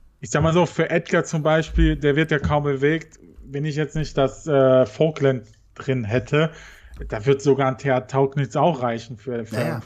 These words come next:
Speaker 1: fährst du eh mit kaum. Ob
Speaker 2: Deswegen,
Speaker 1: das jetzt,
Speaker 2: das ist, das
Speaker 1: ob
Speaker 2: ist,
Speaker 1: das
Speaker 2: das
Speaker 1: jetzt
Speaker 2: meine
Speaker 1: nach
Speaker 2: ich damit.
Speaker 1: zehn Jahren kaputt geht,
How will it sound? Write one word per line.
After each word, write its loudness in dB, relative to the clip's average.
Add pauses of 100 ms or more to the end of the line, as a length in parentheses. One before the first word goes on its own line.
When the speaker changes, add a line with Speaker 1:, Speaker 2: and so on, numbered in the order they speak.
Speaker 1:
fährst -8
du -2
eh 0
mit -2
kaum. -2
Ob -18
Speaker 2:
Deswegen, 4
Speaker 1:
das -2
jetzt, -
Speaker 2:
das 0
ist, -6
das 0
Speaker 1:
ob 2
Speaker 2:
ist, -2
Speaker 1:
das 2
Speaker 2:
das 0
Speaker 1:
jetzt 4
Speaker 2:
meine 0
Speaker 1:
nach 2
Speaker 2:
ich -2
damit. -4
Speaker 1:
zehn -4
Jahren -2
kaputt -6
geht, -6